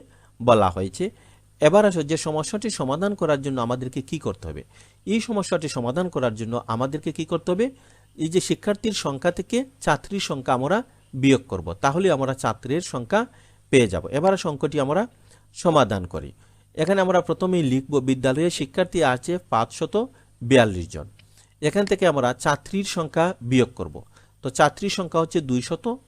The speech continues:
নব্বই জন। এবার আমরা একটি দাগ দিয়ে এই পাঁচশত বিয়াল্লিশ থেকে দুইশত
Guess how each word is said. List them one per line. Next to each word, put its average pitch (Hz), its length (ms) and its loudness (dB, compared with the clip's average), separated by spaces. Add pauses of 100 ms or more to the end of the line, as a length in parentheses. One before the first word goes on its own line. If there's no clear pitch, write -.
(160)
নব্বই 95 380 0
জন। - 120 -14 (200)
এবার 170 220 0
আমরা 175 180 0
একটি 147 140 -8 (120)
দাগ 117 200 2 (160)
দিয়ে 135 180 2 (880)
এই 156 180 2 (200)
পাঁচশত 151 460 0 (560)
বিয়াল্লিশ 156 380 4
থেকে 180 140 -2 (100)
দুইশত 127 300 -2